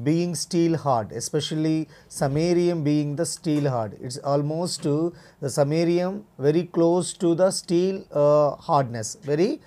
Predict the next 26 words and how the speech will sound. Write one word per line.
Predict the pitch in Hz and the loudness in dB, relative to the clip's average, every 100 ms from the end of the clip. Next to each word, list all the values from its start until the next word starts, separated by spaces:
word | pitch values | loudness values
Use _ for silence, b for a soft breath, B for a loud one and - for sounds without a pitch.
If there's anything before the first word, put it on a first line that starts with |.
| b b | b b
close | 160 160 151 | 4 4 4
to | 165 | -2
the | 160 175 | -2 -4
steel | - 160 156 | -4 -2 0
hardness. | 127 117 104 104 - - B B B B B - | 0 -2 -4 -10 -12 -14 B B B B B -2
The | 143 | 0
melting | 139 151 196 196 240 220 | 2 2 2 0 -2 -2
point | 208 185 190 180 | -2 -2 -2 0
of | 185 165 | 0 4
the | 180 | 2
range, | 151 156 160 127 120 - | 4 2 2 0 -8 -4
the | 139 | -2
melting | 135 139 160 165 180 151 | 0 0 0 -2 -4 -2
point, | 151 127 107 | -2 -2 -4
M | 131 135 | -6 -4
P | 151 | -6
stands | - 143 135 | -2 -2 -2
for | - 139 | -4 -4
is | 131 | -2
melting | 135 135 151 139 | -4 -2 -4 -4
point. | 143 160 214 b b _ | -4 -4 -6 b b _
Their | 139 143 | 0 2
melting | 135 156 170 196 196 | 2 0 2 -2 -2
point | 196 180 170 147 | -2 -2 -2 -4
range | 135 160 175 147 | -2 0 0 -2
between | 135 139 135 143 156 | -4 -4 -2 -2 -2